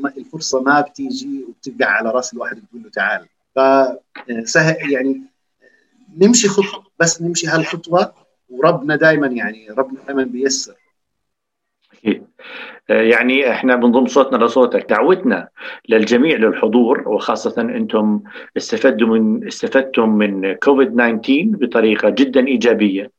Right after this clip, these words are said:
Speaker 2: من خلال، آه، خلق، آه، بيئة، آه، مؤتمر، آه، افتراضية، بحيث إنه الشخص بيدخل ويشعر إنه وكأنه في، آه، مؤتمر بشكل طبيعي.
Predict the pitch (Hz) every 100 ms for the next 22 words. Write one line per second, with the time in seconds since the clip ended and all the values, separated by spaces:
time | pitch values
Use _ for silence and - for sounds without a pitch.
0 | _ - - - 113 117 120 120 113 113
1 | 104 101 95 92 - 123 110 - - 113
2 | 95 90 - 104 123 - 113 101 101 -
3 | - - _ 107 95 92 87 87 85 92
4 | - - - - - - - _ _ 127
5 | 127 156 - 120 127 - _ _ _ _
6 | _ _ 110 101 95 92 92 98 - -
7 | - - - - - - 135 127 120 127
8 | 113 131 113 120 - 120 110 110 - -
9 | 123 - - 113 117 - 113 107 101 110
10 | 113 110 110 101 101 - - - - -
11 | 127 113 107 104 - - 117 104 - 98
12 | 92 90 90 98 _ - - - - 127
13 | - 110 110 92 - 110 110 110 104 113
14 | 117 156